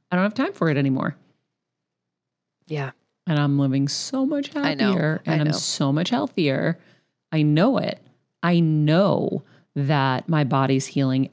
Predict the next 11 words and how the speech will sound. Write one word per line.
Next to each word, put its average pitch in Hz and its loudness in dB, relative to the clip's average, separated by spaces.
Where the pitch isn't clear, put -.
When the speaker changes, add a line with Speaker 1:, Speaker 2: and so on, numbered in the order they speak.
Speaker 1:
every 151 0
second - -4
and 165 4
that 147 4
it's 147 0
already 185 4
healed 127 -2
of 147 -6
so 160 0
many 151 2
things. - -6